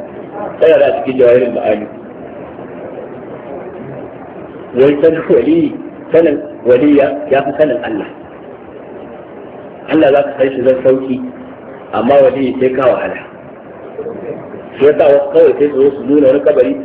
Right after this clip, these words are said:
su ce an ce daman waliyi ne zai gano wannan kabarin. To shi tun da ya gano shi kaga shi waliyi.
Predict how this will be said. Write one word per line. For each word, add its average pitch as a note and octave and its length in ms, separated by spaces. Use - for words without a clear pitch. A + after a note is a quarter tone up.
su - 100
ce C#3+ 160
an C#3 240
ce D#3+ 100
daman C#3 320
waliyi B2+ 320
ne A#2 120
zai A#2+ 160
gano A2 240
wannan A2+ 240
kabarin. F#2+ 280
To A2 120
shi C3+ 160
tun D#3 180
da C#3+ 120
ya C3+ 40
gano D3 280
shi - 80
kaga C3+ 240
shi C#3 80
waliyi. G#2+ 360